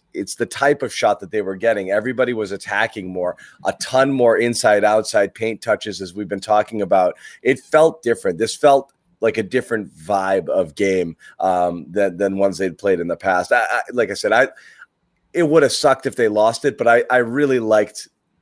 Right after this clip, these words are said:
I, I just liked the whole, I liked, I liked the way they played this game, both ends of the floor. And again, I, I, you know, I know Portland put up points. It's a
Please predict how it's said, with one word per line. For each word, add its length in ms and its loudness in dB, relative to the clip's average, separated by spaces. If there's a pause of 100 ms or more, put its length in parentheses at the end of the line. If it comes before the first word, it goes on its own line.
(160)
I, 240 2
I 100 2
just 200 -6
liked 240 2
the 80 4
whole, 260 0
I 120 2
liked, 440 0
I 80 0
liked 260 -2
the 80 -4
way 340 -4
they 140 -6
played 340 -6
this 180 -10
game, 280 -4 (280)
both 260 4
ends 180 2
of 60 -8
the 80 -12
floor. 300 4
And 80 2
again, 320 2 (440)
I, 200 0
I, 160 -6
you 100 -8
know, 140 0
I 120 2
know 140 2
Portland 440 0
put 160 2
up 200 2
points. 460 0
It's 200 0
a 100 -2